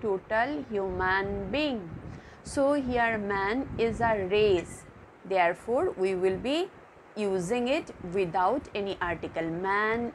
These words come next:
is a social being, not a man is a social being. Next, before an adjective if it does not modify a noun. How did you like the film?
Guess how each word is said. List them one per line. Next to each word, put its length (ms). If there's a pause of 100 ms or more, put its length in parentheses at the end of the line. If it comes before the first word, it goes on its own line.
is 220
a 120
social 600
being, 520
not 340 (120)
a 140
man 500
is 180
a 120
social 580
being. 220 (1200)
Next, 440 (280)
before 440
an 340
adjective 600 (160)
if 220
it 220
does 280
not 220 (120)
modify 680 (120)
a 80
noun. 400 (920)
How 360
did 240
you 140
like 600
the 140 (100)
film? 240